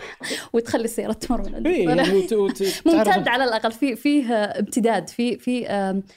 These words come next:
Speaker 1: تو-، آه، آم، آه، آه، يعني، آه، متواصل.
Speaker 2: مم.
Speaker 1: تقدر تمشي بشكل متواصل. ما تحس
Speaker 2: لازم.
Speaker 1: إنك تطلع وت-، ما تحس إنك ماريو يعني.
Speaker 2: <laughs>
Speaker 1: تت-، تتناقز وت-، فهمت؟ عشان بس تصل مكان، آه، تحدي.
Speaker 2: إيه، إيه،
Speaker 1: <laughs> عشان
Speaker 2: إيه.
Speaker 1: بس توصل مية متر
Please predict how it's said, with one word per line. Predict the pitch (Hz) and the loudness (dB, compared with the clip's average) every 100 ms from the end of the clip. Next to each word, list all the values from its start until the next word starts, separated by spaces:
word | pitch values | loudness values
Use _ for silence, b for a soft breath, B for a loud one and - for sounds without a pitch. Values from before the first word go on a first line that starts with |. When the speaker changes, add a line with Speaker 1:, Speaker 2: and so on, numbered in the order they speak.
| B | B
Speaker 1:
تو-، | - 220 | -2 0
آه، | 208 190 190 - | 0 -2 -2 -4
آم، | 190 185 180 185 190 | -6 -4 -6 -6 -8
آه، | |
آه، | 190 190 196 - - - - | -6 -6 -6 -8 -8 -8 -6
يعني، | 202 180 185 190 - | -6 -4 -4 -6 -6
آه، | - - - | -8 -10 -4
متواصل. | 214 226 226 220 - - _ - | -2 0 0 -2 -10 -16 _ -6
Speaker 2:
مم. | 185 | -4
Speaker 1:
تقدر | 175 214 202 | -2 -2 -2
تمشي | - 226 - | -4 -6 -4
بشكل | 214 196 | -4 -2
متواصل. | 185 185 196 - - | -4 -2 -6 -6 -4
ما | 220 | -4
تحس | 208 | 0
Speaker 2:
لازم. | 190 175 | 2 2
Speaker 1:
إنك | 175 | 0
تطلع | 262 - 240 | -4 -2 -2
وت-، | 240 262 - B B - 214 | 0 -2 -6 B B -4 0
ما | 247 | 0
تحس | - - | -2 -4
إنك | 208 190 214 | -4 -2 0
ماريو | 190 175 165 | 0 -2 -4
يعني. | 175 175 | -4 -2
Speaker 2:
<laughs> | 202 190 185 175 185 220 190 196 190 196 220 269 | 0 0 0 0 0 0 0 -2 -2 0 0 2
Speaker 1:
تت-، | |
تتناقز | 330 349 247 240 233 214 233 226 | 0 2 2 2 0 0 -2 0
وت-، | 247 247 | 0 2
فهمت؟ | 247 254 262 | 0 0 -2
عشان | 226 233 | -2 -2
بس | 240 247 | -2 0
تصل | 262 247 214 B B B | 0 0 -4 B B B
مكان، | 226 277 262 - - | -2 0 0 -2 -8
آه، | - - 190 185 | -6 -2 -2 -2
تحدي. | 190 - 254 185 170 - - | -4 -4 -4 -4 -8 -6 0
Speaker 2:
إيه، | 302 | 0
إيه، | 269 392 254 | 2 2 2
Speaker 1:
<laughs> | |
عشان | 381 330 | 2 2
Speaker 2:
إيه. | 262 | 2
Speaker 1:
بس | 277 - | 0 -2
توصل | 277 269 269 - b b b - | -4 -2 -4 -6 b b b -2
مية | 247 262 262 | 2 2 0
متر | 214 175 - | -6 -8 -12